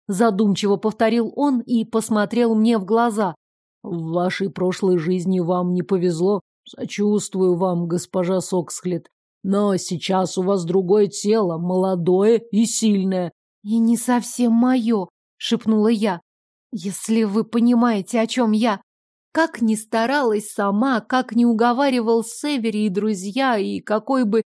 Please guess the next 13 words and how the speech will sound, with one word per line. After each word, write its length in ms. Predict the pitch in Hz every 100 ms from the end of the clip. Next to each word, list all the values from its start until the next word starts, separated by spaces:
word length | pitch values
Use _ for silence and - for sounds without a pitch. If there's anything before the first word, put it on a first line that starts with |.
| _ -
беспринципной 1000 | 240 240 240 233 220 - 254 247 220 220
стервой 540 | 214 - 247 233 208
ни 120 | 208 214
была 320 | 220 226 220
Ральвина, 540 | 214 214 247 254 190 - _ -
я 80 | 226
никак 380 | 233 233 202 -
не 100 | 202
могла 440 | 190 185 208 208
избавиться 600 | 185 170 208 190 180 202
от 120 | 190
чувства 460 | - 208 196 - 208
вины. 400 | 202 220 208